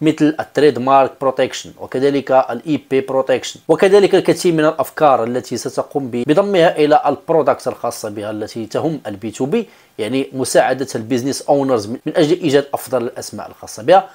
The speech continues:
فهنا قالت في صميم نفسها: "لماذا لا أبحث على دومين أفضل، سهل النطق، سهل التذكر، ودومين سوف يجعل أي شخص يقوم بالمجيء والحصول على السيرفيسز الخاصة به بدون أي تعقيدات." فهنا قاموا بشراء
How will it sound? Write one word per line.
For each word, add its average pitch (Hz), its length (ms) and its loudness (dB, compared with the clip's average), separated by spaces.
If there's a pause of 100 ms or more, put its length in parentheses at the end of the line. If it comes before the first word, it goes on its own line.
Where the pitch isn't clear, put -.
(220)
فهنا 175 180 2
قالت 220 280 0
في 208 100 -4
صميم 180 360 -4
نفسها: 160 200 -2
"لماذا 156 480 0
لا 120 240 -2
أبحث - 380 -8
على 107 260 -6 (300)
دومين 117 440 -8
أفضل، 160 340 0
سهل 139 240 -2
النطق، 147 300 -4
سهل 123 180 -4
التذكر، 120 520 -6 (140)
ودومين 170 340 0
سوف - 240 -6
يجعل 107 280 -4 (100)
أي 165 120 -2
شخص - 300 -14
يقوم 120 280 -12
بالمجيء 113 480 -8 (260)
والحصول - 480 -8
على 107 360 -2 (200)
السيرفيسز 214 520 2
الخاصة - 400 0
به 123 300 -6
بدون 123 320 -8
أي 123 80 -6
تعقيدات." - 500 -10 (360)
فهنا 285 420 6
قاموا 208 420 4
بشراء 117 560 -4